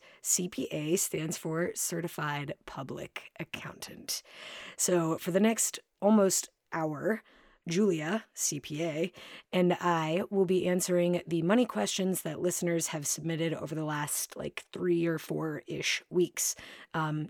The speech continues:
during the course of Money March. But first, let's celebrate some wins. We've got massive wins around here. <laughs> And, uh, the one that I would like to celebrate today, <laughs> I can't even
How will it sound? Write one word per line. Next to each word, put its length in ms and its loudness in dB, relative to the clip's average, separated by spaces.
during 220 0
the 40 -2
course 300 -8
of 260 -12
Money 260 -2
March. 380 2
But 220 0
first, 840 2
let's 600 2
celebrate 540 0
some 260 4
wins. 580 -2
We've 300 2
got 300 2
massive 540 0
wins 580 -2
around 360 -4
here. 300 -6
<laughs> 1120 0
And, 320 2
uh, 380 2
the 100 4
one 140 6
that 100 6
I 80 6
would 120 6
like 140 2
to 80 2
celebrate 420 -2
today, 340 -2
<laughs> 380 -10
I 60 0
can't 200 0
even 420 0